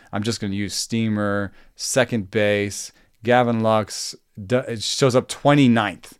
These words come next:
in a twelve-teamer. Like, not draftable, says the auction calculator. Psh, I'm sorry, man. Like, uh, Jean Segura in here is a one dollar player, and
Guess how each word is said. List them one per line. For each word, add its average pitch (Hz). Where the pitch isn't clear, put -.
in 107
a 98
twelve-teamer. 95
Like, 110
not 135
draftable, 104
says 98
the 87
auction 82
calculator. 69
Psh, -
I'm 143
sorry, 92
man. 92
Like, 98
uh, 110
Jean 151
Segura 139
in 117
here 110
is 104
a 107
one 107
dollar 95
player, 76
and 104